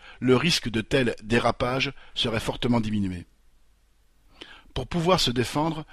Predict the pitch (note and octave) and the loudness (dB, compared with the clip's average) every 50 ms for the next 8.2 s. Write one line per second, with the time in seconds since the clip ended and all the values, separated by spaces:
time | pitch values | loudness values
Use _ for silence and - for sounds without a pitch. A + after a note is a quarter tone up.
0 | - - - - - - C#3+ C#3+ D3+ - - C#3 C3 B2+ D3 - - - D#3 D3 | -20 -20 -16 -8 -2 0 2 2 2 4 2 0 2 2 0 0 0 0 0 2
1 | C3+ F3+ F3 C3+ B2+ - - D3 C3+ B2 - C3 - - B2+ B2 A#2 G#2 A2 G#2 | 4 4 4 4 4 2 4 4 2 2 0 0 0 2 2 2 0 -2 -4 -6
2 | G2+ G2 G2 A2+ - - - _ _ _ _ _ _ _ _ - - - - - | -6 -10 -12 -14 -18 -20 -20 _ _ _ _ _ _ _ _ -20 -20 -20 -20 -16
3 | - - B2+ C3 A2+ - - D3+ - - C#3 C3 - - E3 F3+ G3 - G3+ F#3 | -2 2 4 4 4 4 -2 0 2 2 2 2 2 2 2 2 2 0 -2 -8
4 | - - - - - A2+ C3 D3 A#2+ A#2+ A2+ B2+ A#2 - B2+ - - C3+ A#2+ - | -10 -12 -10 -6 -2 0 2 2 2 2 0 0 0 -2 -4 -4 -4 -6 -6 -6
5 | - - - C3 A#2 A#2 C3 - - B2 - B2+ A#2+ - - D3+ D#3+ E3 - - | -4 -4 -4 -2 -2 -2 -2 -2 -2 -2 -2 -2 -2 0 0 0 0 0 -2 -6
6 | - - - - - C#3+ C#3+ - D#3+ D#3 C#3 C3 A#2+ A#2 A2+ B2 C3+ C#3+ C#3+ D3 | -14 -20 -16 -4 0 0 2 4 4 4 4 2 0 0 2 2 4 4 4 4
7 | E3+ D#3 B2+ A2+ G#2 - - D3+ B2+ A#2 B2+ B2 - A2+ G#2 A#2+ A2 - - - | 2 0 0 0 -2 -2 -4 -4 -2 0 0 0 0 -2 -2 0 0 0 -2 -2
8 | C#3 C#3 D3+ D#3 | 0 -2 -2 -2